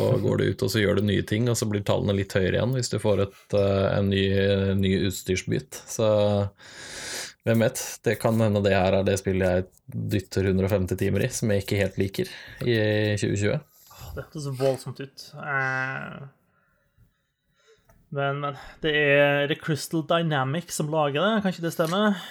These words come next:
Speaker 2: Jo.
Speaker 3: Ja, og de har jo lagt Tomb Raider-spill, eh, den siste, siste fem, siste ti, siste femten åra.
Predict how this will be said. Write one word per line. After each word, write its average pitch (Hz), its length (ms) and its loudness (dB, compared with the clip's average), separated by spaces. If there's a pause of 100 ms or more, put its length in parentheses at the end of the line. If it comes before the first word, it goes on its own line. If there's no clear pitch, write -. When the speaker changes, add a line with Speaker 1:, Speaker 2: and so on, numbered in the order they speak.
(180)
Speaker 2:
Jo. 87 260 2 (640)
Speaker 3:
Ja, 139 240 -10 (260)
og 147 180 -16
de 147 160 -4
har 151 160 2
jo 147 140 2
lagt 139 360 -2
Tomb 135 220 -6
Raider-spill, 135 720 0 (140)
eh, 139 300 4
den 139 180 -4
siste, 139 400 -2 (1500)
siste 135 240 -4
fem, 139 280 0 (640)
siste 135 300 -8
ti, 139 160 -2 (640)
siste 139 420 -4
femten 143 360 0
åra. 196 220 0